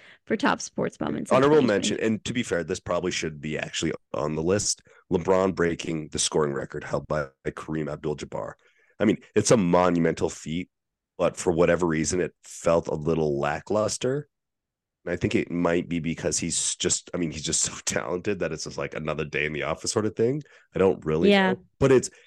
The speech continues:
Speaker 2: it's a
Speaker 1: Well
Speaker 2: monumental feat. It should be on the list. But watching it was, like, also just for whatever reason, like, felt pretty lackluster.
Speaker 1: I think it's because we all knew it was coming. Honorable mention, but also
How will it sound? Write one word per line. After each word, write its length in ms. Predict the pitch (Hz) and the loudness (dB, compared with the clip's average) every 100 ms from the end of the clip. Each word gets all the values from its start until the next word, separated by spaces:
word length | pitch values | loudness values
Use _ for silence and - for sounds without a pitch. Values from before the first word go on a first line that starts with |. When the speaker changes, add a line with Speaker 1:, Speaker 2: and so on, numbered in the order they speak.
| - | -2
Speaker 2:
it's 160 | 123 | 4
a 80 | 143 | 4
Speaker 1:
Well 160 | 120 101 | 4 4
Speaker 2:
monumental 480 | 101 95 92 82 76 | 2 0 -4 -4 -10
feat. 180 | 67 | -6
It 140 | 65 87 | -4 0
should 320 | - 104 95 | 2 4 2
be 100 | 98 | 2
on 140 | 92 | 2
the 80 | 92 | 2
list. 340 | 82 85 - - _ _ _ _ _ _ - | 0 -2 -4 -12 _ _ _ _ _ _ 0
But 100 | 95 | 2
watching 440 | 87 90 - 113 | 4 4 2 2
it 200 | 117 76 | 0 0
was, 240 | 92 82 | -2 0
like, 240 | 90 80 - | -4 -4 -4
also 260 | 82 82 | -4 -2
just 240 | 92 87 - | -2 -4 -4
for 120 | 82 | -4
whatever 260 | 78 78 78 | -2 -2 -2
reason, 480 | 78 80 90 101 - | -4 -2 -2 -4 -10
like, 200 | - 71 _ - | -12 -12 _ -8
felt 320 | 82 80 - | -4 -4 -4
pretty 160 | - 78 | -8 -6
lackluster. 640 | 69 - - - - - - _ _ _ - | -6 -10 -14 -14 -14 -16 -18 _ _ _ -6
Speaker 1:
I 280 | 220 226 - - | -2 -2 -4 -4
think 200 | 262 262 | -2 -2
it's 120 | 254 | -2
because 280 | 220 202 190 | -2 0 0
we 120 | 190 | 2
all 140 | 190 190 | 2 0
knew 420 | 190 190 190 196 | 0 2 2 2
it 180 | - - | 0 -2
was 180 | 190 | -4
coming. 640 | - - 180 185 196 202 - - _ _ _ | -4 -4 -2 0 -2 -2 -6 -12 _ _ _
Honorable 420 | 233 277 320 302 | -2 0 2 2
mention, 380 | 269 226 214 226 | 0 -2 -4 -2
but 100 | 214 | -2
also 540 | - 202 - 196 185 | -2 -2 -2 0 0